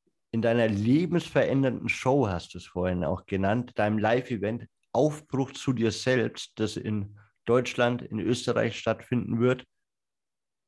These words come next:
da kommt ja auch wieder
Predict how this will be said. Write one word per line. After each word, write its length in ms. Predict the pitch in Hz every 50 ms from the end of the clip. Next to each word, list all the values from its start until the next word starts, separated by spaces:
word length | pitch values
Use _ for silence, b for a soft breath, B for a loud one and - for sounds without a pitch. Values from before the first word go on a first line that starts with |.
| _ _ _ _ _ _ _ _ _ _
da 440 | - 123 - 127 131 135 143 143 139 _ _ _ _ _ _ _ _ _ _ _ _ _
kommt 300 | - - 127 131 127 -
ja 160 | 127 - -
auch 280 | 92 117 117 120 -
wieder 360 | - 127 120 123 120 107 -